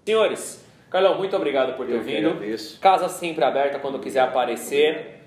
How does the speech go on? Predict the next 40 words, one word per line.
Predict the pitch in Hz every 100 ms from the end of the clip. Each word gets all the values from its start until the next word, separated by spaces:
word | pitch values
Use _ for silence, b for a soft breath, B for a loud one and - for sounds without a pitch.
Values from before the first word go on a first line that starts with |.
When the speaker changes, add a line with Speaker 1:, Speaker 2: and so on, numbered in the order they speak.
| -
Speaker 1:
Sei | 139
que | 135
a | 123
liga | 127 123
vai | 120
demorar, | 117 117 131
mas | 135 117
vocês | 147 123
vão | 139 156 143
andar | - 120 139 139
por | 127
aí. | 110 120 156
Quando | 165 160 156
for | 180 156
andar, | 139 151 131
Speaker 2:
Vamos | -
andar, | 180
Speaker 1:
avisa. | 190 208 214 196 208
Speaker 2:
vamos | 220 -
andar. | - - -
Speaker 1:
E | - 226
vem | 190 156 190
aí | 156 165
falar | 160 143
pra | 147 139
gente | 131 113
dessa | 127 127 131
experiência. | - 120 110 123 -
É | 123
um |
prazer | - 110 104 113
enorme. | 101 107 120 139 156 156 - B B B B -
Rede | 156 156
social | 120 139 131
pra | 127
quem | 127
quiser | 120 120
acompanhar | 113 117 113
seu | 117
trabalho. | 110 92 -